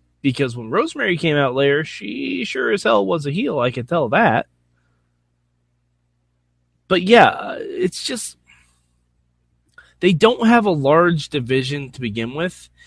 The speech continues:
and you can't run Decay versus the Hardys again, you can't run Decay versus the Wolves again, and D C C is already kind of a joke.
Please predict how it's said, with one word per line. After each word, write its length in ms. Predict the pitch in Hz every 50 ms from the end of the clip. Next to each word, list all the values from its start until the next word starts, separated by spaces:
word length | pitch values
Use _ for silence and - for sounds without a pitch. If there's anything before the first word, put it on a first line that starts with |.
| - _ _ _ _
and 240 | 110 113 117 117 110
you 80 | 107
can't 320 | - - 170 175 190 175 185
run 200 | 190 196 196 170
Decay 300 | 170 - - 170 160 151
versus 280 | 147 156 156 147 -
the 80 | 160 139
Hardys 380 | 135 131 127 127 127 117 -
again, 440 | 123 110 120 117 117 113 113 113 113 _ _ _ _ _ _ _
you 80 | _ -
can't 260 | - - 143 151 151
run 200 | 156 160 160 160
Decay 300 | 151 147 - 160 147 139
versus 280 | 131 135 131 123 - -
the 60 | 131
Wolves 380 | 139 185 269 294 226 170 143 139
again, 420 | 110 104 107 104 101 104 127 156 _ _ _ _ _ _ _ _ _ _ _ _ _ _ _ -
and 460 | 127 135 135 135 131 127 117 127 - _ _ _ _ _ _ _ _ _ _ _ - 127 131 -
D 160 | - 208 226
C 220 | 214 - - 214 180
C 180 | - 226 214
is 140 | 185 139 147
already 340 | 160 185 180 180 185 175 156
kind 260 | - 165 170 165 151
of 80 | 135 123
a 60 | 113
joke. 400 | 113 139 131 - - _ _